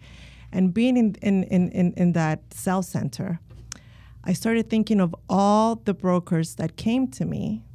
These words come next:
when I was working at this billion dollar project. And there was this one lady who, she's my mentor and we're still friends today.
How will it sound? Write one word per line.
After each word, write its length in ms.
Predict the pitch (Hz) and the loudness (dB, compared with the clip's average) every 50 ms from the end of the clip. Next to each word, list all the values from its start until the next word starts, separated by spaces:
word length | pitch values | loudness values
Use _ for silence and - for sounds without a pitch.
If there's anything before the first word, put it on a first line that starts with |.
| - - | -20 -10
when 340 | - 196 196 196 180 175 - | -2 0 2 2 2 2 0
I 120 | - 175 175 | 0 0 0
was 240 | 175 180 175 - - | 0 0 -2 -2 -2
working 280 | 180 180 175 - 185 175 | -2 -2 0 0 -2 -2
at 100 | 165 160 | -2 -2
this 160 | 170 160 - | -4 -4 -4
billion 280 | - - 175 170 170 165 | -4 -2 0 0 0 0
dollar 180 | 160 143 156 - | 0 -2 -4 -4
project. 560 | - - 277 302 330 247 - - - - - | -6 -4 -4 -4 -2 -2 -4 -4 -6 -6 -6
And 140 | - 175 175 | -4 -2 0
there 80 | 175 175 | 0 0
was 140 | 175 165 - | -2 -2 -2
this 260 | - 185 175 - - | -4 -6 -6 -6 -4
one 260 | 180 185 202 226 233 | -2 0 2 2 2
lady 260 | 208 180 170 165 175 | 2 0 0 0 0
who, 280 | 180 175 180 175 170 165 | 0 2 2 2 0 -2
she's 240 | - - 175 - - | -2 -4 -4 -4 -2
my 140 | 165 160 | -2 -2
mentor 360 | 156 160 170 185 190 - - 196 | 0 0 0 -2 -2 -2 -2 -2
and 200 | 185 175 165 156 - - - - | 0 0 0 -2 -4 -10 -8 -4
we're 120 | 170 165 | -2 -2
still 260 | 151 - - 185 175 | -2 -2 -2 -2 -2
friends 420 | 170 - - 156 156 175 170 - - | -2 -2 -4 -2 -2 -2 -2 -6 -8
today. 480 | - 185 165 160 160 165 175 180 175 | -6 -4 -2 0 0 0 0 -2 -4